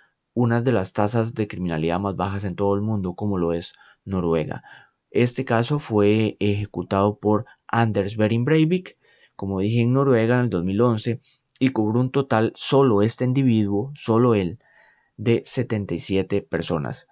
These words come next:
Ojo, solo víctimas mortales, heridos ya son muchos más. Así que dicho esto,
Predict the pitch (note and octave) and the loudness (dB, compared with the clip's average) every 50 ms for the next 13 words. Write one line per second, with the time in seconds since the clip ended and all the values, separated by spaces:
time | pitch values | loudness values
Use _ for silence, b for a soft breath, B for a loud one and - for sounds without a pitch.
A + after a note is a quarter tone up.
0 | _ _ _ - - F#2+ - G2 - - - G#2 G2+ A#2 B2 B2+ B2+ A#2+ B2 - | _ _ _ -2 -2 0 0 -2 -4 -4 0 2 2 2 2 2 0 -2 -2 -4
1 | D3 C#3+ C#3+ C#3 C3 A2+ F#2 D2+ - - F#2 F2+ D#2+ E2 F2+ - F#2 D#2+ F2 G2+ | -4 -4 -2 -2 -2 -2 -4 -6 -6 -4 -4 -2 -2 -2 -4 -4 -4 -2 -2 0
2 | A2 B2 C3 C#3 - - _ - F2+ F#2+ G2 G2+ G#2+ - - G2+ G#2 A2 - - | 2 2 2 0 -2 -6 _ -10 -6 -4 -2 -2 -2 -2 -4 -4 -4 -6 -8 -8
3 | - G2+ G2 F2+ - F2 D2+ D2+ C2+ C2 - - - _ _ _ _ _ _ _ | -8 -8 -6 -6 -6 -6 -4 -4 -6 -6 -8 -12 -20 _ _ _ _ _ _ _
4 | _ _ _ _ _ _ _ _ _ _ _ _ _ _ _ _ _ _ - - | _ _ _ _ _ _ _ _ _ _ _ _ _ _ _ _ _ _ -18 -10
5 | - A2 G#2 A#2 A#2+ A#2+ - B2+ B2 A2+ A2+ A2 - - A#2+ A#2 B2+ D3 D#3 - | -6 -6 -4 -4 -4 -2 0 2 2 2 0 -2 -4 -2 0 2 2 2 0 -2
6 | - D#3+ E3+ - | -6 -8 -8 -10